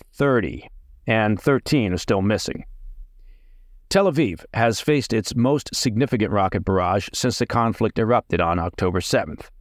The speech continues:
As Israel amplifies its strikes against Hamas in Gaza, conditions within the hundred and forty square mile enclave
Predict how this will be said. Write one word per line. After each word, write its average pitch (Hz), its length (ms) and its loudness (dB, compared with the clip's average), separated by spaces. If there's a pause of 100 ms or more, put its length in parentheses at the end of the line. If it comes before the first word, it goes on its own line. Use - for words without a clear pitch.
(520)
As 107 300 2
Israel 117 500 2
amplifies 104 580 2
its 104 160 -4
strikes 92 380 -2
against 98 240 -2
Hamas 98 400 0
in 101 80 2
Gaza, 95 420 0 (440)
conditions 113 680 0
within 95 380 2
the 90 240 0
hundred 98 360 0
and 90 140 0
forty 101 320 2
square 98 380 0
mile 95 240 0
enclave 110 580 0